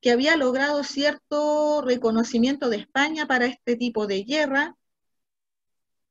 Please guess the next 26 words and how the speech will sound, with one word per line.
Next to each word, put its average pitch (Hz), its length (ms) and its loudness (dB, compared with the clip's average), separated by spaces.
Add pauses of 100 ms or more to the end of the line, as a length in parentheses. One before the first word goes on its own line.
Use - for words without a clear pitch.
pero 392 420 4
que 359 220 2
logró 330 640 0 (640)
tener 311 340 0
un 311 140 -4
gran 320 200 2
aumento 359 480 -4
de 339 640 0
personas 330 920 -2
de, 240 640 2
eh, 214 200 -4
para 220 340 0
esta 302 280 -2
batalla 403 240 2 (180)
principalmente 403 680 -2 (260)
y 202 180 -6
para 196 400 -2
todos 262 300 -2
los 226 140 -4
combates 254 520 0
que 226 100 -6
se 208 140 -6
realizaron 214 580 -2
en 196 80 -4
la 214 80 -4
zona, 349 320 -6